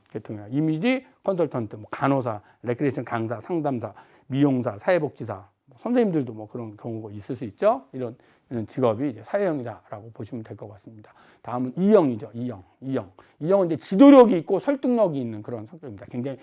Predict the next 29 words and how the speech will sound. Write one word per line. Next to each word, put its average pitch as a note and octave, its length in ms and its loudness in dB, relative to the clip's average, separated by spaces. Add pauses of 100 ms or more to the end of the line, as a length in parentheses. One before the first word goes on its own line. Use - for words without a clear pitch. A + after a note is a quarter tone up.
(220)
열성적이고 C3+ 880 2
야심 B2+ 420 0
있고 B2 220 -2
외향적이고 B2+ 640 2
통성력 F#3 500 -6
있고 C3 140 -14
이런 G#2+ 140 -8
성-, G#2+ 120 -20 (340)
학생들이고요. B2+ 680 -10 (420)
학교 - 380 2
현장에서 C#4 440 6
보면 G#3+ 300 2
주로 F3+ 180 4
어떤 D#3+ 240 2
아이들이냐면 C#3+ 640 -4 (280)
전교 A3 600 4
뭐 F#3 260 -2
회장이나 A#3 680 0
뭐 F3 120 -8
학급 A#3 260 -10
반장 F3 280 -4
이런 E3+ 80 0
거 F#3+ 80 -2
출마하는 D4 420 0
아이들, A#2+ 320 -6 (540)
대부분 A#3+ 680 4 (160)
이 D#3 340 -6
E형인 F3 420 -2
학생들이 D#3+ 680 -6